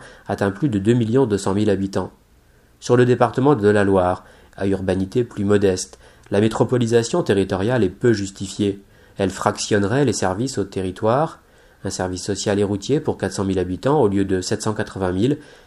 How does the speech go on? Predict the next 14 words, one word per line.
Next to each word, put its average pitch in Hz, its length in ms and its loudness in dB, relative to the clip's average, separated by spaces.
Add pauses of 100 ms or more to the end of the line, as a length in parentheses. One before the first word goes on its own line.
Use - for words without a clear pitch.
(120)
et 127 100 0
réduit 131 340 0
les 104 180 2
espaces 120 340 0
de 95 80 0
coopération 107 760 0
sur 113 160 -8
des 90 120 -4
territoires 104 480 -2
difficiles 107 540 -6 (300)
et 101 80 2
à 90 80 0
forts 135 280 0
enjeux. 107 360 -2